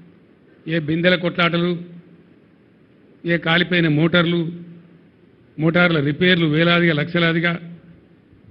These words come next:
ఏ సీన్ అయితే రెండు వేల పద్నాలుగు ముందు కనబడతానో, కనబడతా ఉండేనో, మళ్ళా అదే సీన్ పునరావృతమైంది.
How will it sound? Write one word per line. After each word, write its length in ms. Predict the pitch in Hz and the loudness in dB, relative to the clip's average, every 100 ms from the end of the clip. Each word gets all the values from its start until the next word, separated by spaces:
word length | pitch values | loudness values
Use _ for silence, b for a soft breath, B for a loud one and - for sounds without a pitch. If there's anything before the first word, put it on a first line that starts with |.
| - | -4
ఏ 200 | 156 208 | 4 4
సీన్ 260 | 180 196 208 | 4 2 4
అయితే 180 | 214 208 | 4 4
రెండు 200 | 196 196 | 4 4
వేల 160 | 196 | 2
పద్నాలుగు 460 | 190 180 175 180 180 | 0 -2 0 0 0
ముందు 140 | 170 | 0
కనబడతానో, 680 | 151 160 160 151 151 196 247 - - - - _ _ _ | 0 -2 -2 -2 -2 -2 -4 -12 -20 -20 -20 _ _ _
కనబడతా 380 | 156 170 175 170 | -8 -4 -2 -2
ఉండేనో, 240 | 160 160 190 | 0 0 0
మళ్ళా 260 | 160 170 | 0 0
అదే 400 | 151 156 175 208 | 0 0 2 2
సీన్ 260 | 196 196 196 | 2 0 0
పునరావృతమైంది. 760 | 185 165 170 151 156 139 117 | 0 0 2 0 -4 -6 -8